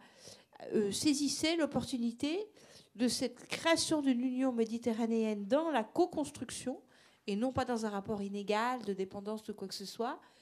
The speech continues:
qui est en train de se faire en ce moment. Enfin, il y avait beaucoup de Tunisiens, beaucoup plus que d'Algériens. J'ai pensé que en Tunisie, on prenait la juste mesure, euh,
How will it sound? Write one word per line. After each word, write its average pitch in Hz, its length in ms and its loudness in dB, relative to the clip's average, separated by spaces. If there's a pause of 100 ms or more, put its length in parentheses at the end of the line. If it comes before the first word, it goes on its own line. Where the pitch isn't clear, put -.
(360)
qui 254 100 -2
est - 20 2
en 233 60 2
train 311 200 -4
de 302 60 -4
se 247 140 0
faire 285 240 -2
en 254 60 -2
ce - 120 -10
moment. 208 320 -6 (800)
Enfin, - 140 0
il 214 60 6
y 233 40 8
avait 240 140 10
beaucoup 285 260 10
de 330 60 2
Tunisiens, 262 640 0
beaucoup 262 220 -2
plus 247 280 -4
que - 160 -2
d'Algériens. 220 800 -2 (640)
J'ai 196 260 -4
pensé 202 360 -6
que 190 440 2 (640)
en 208 100 0
Tunisie, 233 720 -6
on 190 120 -12
prenait 240 300 0
la 247 80 8
juste 220 280 0
mesure, 214 540 -4
euh, 175 260 -6